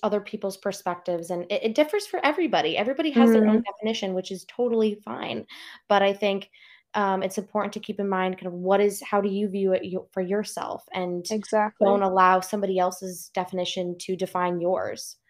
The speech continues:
Speaker 2: Exactly. I love that so much. Thank you so much for getting on the pod with me today.
Speaker 1: Oh my gosh. Every, anytime.
Speaker 2: These are my,
Speaker 1: Always,
Speaker 2: these are
Speaker 1: always
Speaker 2: our
Speaker 1: down to prod it
Speaker 2: favorite.
Speaker 1: with you, man.
Speaker 2: Hell yeah. These are our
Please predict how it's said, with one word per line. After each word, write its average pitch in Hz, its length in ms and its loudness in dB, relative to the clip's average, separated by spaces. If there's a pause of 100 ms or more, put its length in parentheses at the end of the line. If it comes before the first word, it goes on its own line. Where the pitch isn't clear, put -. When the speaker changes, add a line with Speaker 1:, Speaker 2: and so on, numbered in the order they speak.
(160)
Speaker 2:
Exactly. 214 720 -2 (400)
I 226 100 4
love 214 260 6
that 202 240 -4
so 196 160 -12
much. 190 320 -14
Thank 220 240 -4
you 233 100 -6
so 220 340 2
much 208 460 0
for 190 120 -6
getting 196 320 -4
on 185 400 -4 (160)
the - 80 -4
pod 190 560 2
with 190 320 -4
me 185 220 -2
today. 170 680 0
Speaker 1:
Oh 254 80 4
my 226 160 2
gosh. 196 400 4 (300)
Every, 233 320 8
anytime. 220 840 4
Speaker 2:
These 220 260 8
are 226 80 10
my, 214 220 6
Speaker 1:
Always, 208 100 0
Speaker 2:
these 208 120 -10 (600)
are 226 60 4
Speaker 1:
always 220 240 6
Speaker 2:
our 214 80 0
Speaker 1:
down 208 260 0
to 202 160 2
prod 196 300 6
it - 100 4
Speaker 2:
favorite. 196 60 -4
Speaker 1:
with 185 180 -8
you, 185 160 0
man. 180 400 -2 (160)
Speaker 2:
Hell 190 180 0
yeah. - 220 0 (180)
These 220 140 2
are 233 100 8
our 240 140 4